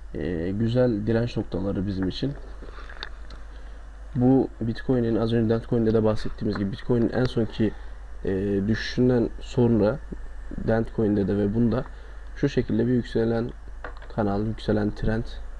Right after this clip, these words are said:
görünüyor. Bu yükselen trendi yukarıya doğru kıracağını düşünüyorum ben.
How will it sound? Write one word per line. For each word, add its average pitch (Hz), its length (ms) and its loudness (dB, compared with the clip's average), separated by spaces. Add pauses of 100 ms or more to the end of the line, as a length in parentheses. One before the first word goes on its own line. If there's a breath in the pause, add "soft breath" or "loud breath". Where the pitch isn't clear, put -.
(240)
görünüyor. 104 540 4 (1000 loud breath)
Bu 127 40 6
yükselen 147 440 2
trendi 127 380 2
yukarıya 117 480 2
doğru 107 260 2
kıracağını 110 420 2
düşünüyorum 95 520 -2
ben. 135 80 -2